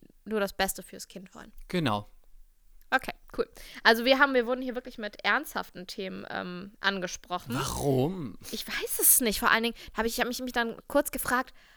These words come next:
Speaker 1: haben die denn noch nie unseren Podcast <laughs> gehört, worum es hier eigentlich geht?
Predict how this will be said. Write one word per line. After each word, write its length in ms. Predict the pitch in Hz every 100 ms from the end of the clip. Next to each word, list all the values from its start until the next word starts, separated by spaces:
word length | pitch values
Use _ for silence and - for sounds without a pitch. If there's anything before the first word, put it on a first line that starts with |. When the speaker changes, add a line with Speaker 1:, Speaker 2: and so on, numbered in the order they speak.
| _
Speaker 1:
haben 260 | - 175 196
die 60 | 247
denn 140 | 240
noch 180 | 220 214
nie 140 | 214
unseren 180 | 214 202
Podcast 560 | - 175 - 277 - -
<laughs> 80 | -
gehört, 480 | 440 294 - 320 -
worum 240 | 208 226
es 100 | 330
hier 160 | - -
eigentlich 500 | 208 196 190 185 -
geht? 400 | 180 202 294